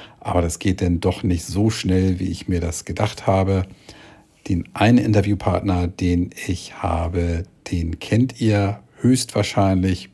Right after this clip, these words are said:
Möglicherweise habt ihr ihn auch schon mal gesehen. Freut euch drauf. Das wird aber noch ein bisschen dauern. Und bis dahin überbrücken wir vielleicht die Zeit mit einem Interview mit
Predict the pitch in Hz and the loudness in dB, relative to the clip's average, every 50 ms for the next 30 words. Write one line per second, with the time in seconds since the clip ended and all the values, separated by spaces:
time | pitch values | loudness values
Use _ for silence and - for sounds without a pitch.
0 | _ - 98 98 95 98 92 - 82 82 82 82 82 80 82 - - 87 87 85 | _ -2 -2 -2 -2 -2 -2 -2 0 0 0 0 -2 -2 -4 -4 -4 -4 -2 -2
1 | 80 - - - 87 82 78 78 80 80 82 87 107 113 120 120 120 - - - | -2 -4 -4 -4 -4 -4 -4 -4 -4 -4 -2 0 2 2 2 2 0 -2 -10 -18
2 | - - - - - - _ - - - 104 113 117 113 104 92 - - - 90 | -20 -20 -20 -20 -20 -20 _ -8 0 4 4 4 4 4 0 -4 -2 -2 -2 0
3 | 90 87 90 - - - _ _ _ _ _ _ _ _ _ _ - - - - | 0 0 -2 -4 -8 -18 _ _ _ _ _ _ _ _ _ _ -20 -20 -20 -20
4 | _ _ - - - - 90 - - - - - 95 107 110 - - 95 92 90 | _ _ -18 -8 -4 -2 0 0 0 -2 -2 2 4 4 4 4 4 2 4 4
5 | 87 90 90 87 - - - 82 87 87 98 107 110 113 113 113 110 113 - - | 4 2 0 0 -2 -4 -4 -2 0 2 4 4 6 6 4 4 2 0 -4 -16
6 | - - - - - - _ - - 98 92 90 - - 123 95 90 85 - - | -20 -20 -20 -20 -20 -20 _ -2 0 2 2 2 0 -2 -2 -2 -2 -2 -2 -2
7 | 101 92 95 87 92 104 110 107 120 113 107 107 - - - - - - - 104 | 0 0 2 2 2 2 4 4 6 4 4 2 0 0 2 2 2 2 2 0
8 | 113 113 - 95 90 90 85 85 - - 90 90 87 85 - - - - - - | 0 2 2 2 2 2 2 0 -2 -2 -2 -2 -2 -2 -4 -6 -8 -8 -8 -8
9 | - 85 82 82 85 - - 90 87 82 - - 82 80 80 - - - 87 82 | -6 -4 -4 -4 -4 -4 -4 -4 -4 -4 -4 -2 -2 -2 -2 -2 -2 -2 0 0
10 | 85 80 80 82 85 90 95 95 92 95 104 113 113 | 0 -2 -4 -4 -4 -4 -4 -4 -2 -2 -2 -2 -2